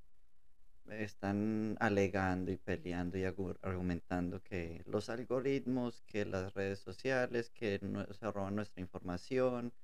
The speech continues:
que están mandando lo que sea. De hecho, hubo una película en, eh, esta red de streaming que es muy famosa,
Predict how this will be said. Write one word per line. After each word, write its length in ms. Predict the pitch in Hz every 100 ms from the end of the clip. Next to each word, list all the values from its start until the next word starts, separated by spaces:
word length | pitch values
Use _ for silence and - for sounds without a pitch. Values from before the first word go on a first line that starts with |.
| - - -
que 60 | 104
están 240 | - 101
mandando 340 | 101 98 95
lo 120 | 95 92
que 100 | 87
sea. 220 | 120 - - -
De 80 | 104
hecho, 220 | 98 120
hubo 80 | 117
una 140 | 120 123
película 640 | 101 98 - 120 117 101
en, 460 | 95 92 90 87 -
eh, 160 | 104 101
esta 760 | 101 95 110 107 107 104 98 98 95
red 180 | 107 101
de 140 | 101
streaming 600 | 104 - - 104 101 98
que 140 | 95 98
es 140 | -
muy 160 | 104 101
famosa, 580 | - 101 95 92 98